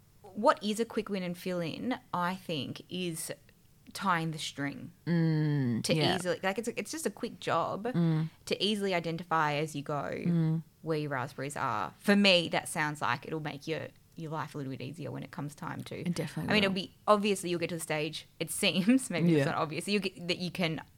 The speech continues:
Speaker 1: identify them by eyeballing them,
Speaker 2: Mm.
Speaker 1: but while we're getting to that level of familiarity,
Speaker 2: Mm.
Speaker 1: tie a little string.
Speaker 2: Mm. And, you know, when you tie the string, like,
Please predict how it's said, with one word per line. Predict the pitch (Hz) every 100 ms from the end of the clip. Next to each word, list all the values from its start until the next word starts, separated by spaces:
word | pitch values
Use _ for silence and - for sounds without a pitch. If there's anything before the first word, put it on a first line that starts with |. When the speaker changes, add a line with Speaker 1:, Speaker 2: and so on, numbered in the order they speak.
| -
Speaker 1:
identify | - 165 151 143 - 135
them | 135 139 139
by | 135 143
eyeballing | 139 110 - 131 127 -
them, | 151 156
Speaker 2:
Mm. |
Speaker 1:
but | 156 101 - - - - - -
while | 170 170 156
we're | 156 147
getting | 156 151 143
to | 147 156
that | 139 143 - - -
level | 160 160 156 151 147
of | 147
familiarity, | 160 151 147 151 147 147 131 - 214 254 - - - _ - -
Speaker 2:
Mm. | 160 151
Speaker 1:
tie | 151
a |
little | 156 196
string. | - 339 190 -
Speaker 2:
Mm. | 170 156 160 _ - - -
And, | - 208
you |
know, | 196 240
when | - 170 185
you | 220
tie | 202 - 147 151
the | 165
string, | - 143 113 117
like, | 131 123 -